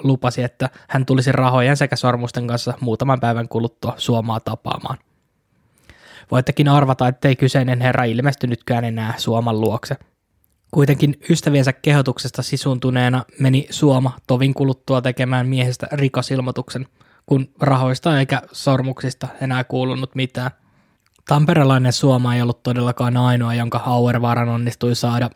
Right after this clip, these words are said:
pauloihinsa. Auervaara kirjoitteli useille hänen lehti-ilmoitukseensa vastanneille naisille samanaikaisesti. Ilmeisesti Auervaaralla kynä sahusi niin kovaa, että hän aika ajoin kutsui naisia kirjeissä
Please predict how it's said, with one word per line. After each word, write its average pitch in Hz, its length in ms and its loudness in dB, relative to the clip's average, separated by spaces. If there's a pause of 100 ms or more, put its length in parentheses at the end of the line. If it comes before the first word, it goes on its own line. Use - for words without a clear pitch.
(120)
pauloihinsa. 123 640 0 (680)
Auervaara 143 460 4
kirjoitteli 127 560 -2
useille 123 600 0 (140)
hänen 131 300 0
lehti-ilmoitukseensa 123 1120 0
vastanneille 117 520 -4
naisille 120 440 -2
samanaikaisesti. 120 1080 -2 (560)
Ilmeisesti 131 560 2 (120)
Auervaaralla 127 720 4 (100)
kynä 131 220 2
sahusi 127 400 0
niin 131 220 2
kovaa, 123 360 2
että 127 380 -2
hän 135 160 -2
aika 131 280 4
ajoin 127 280 2
kutsui 131 380 0
naisia 131 400 0
kirjeissä 127 560 0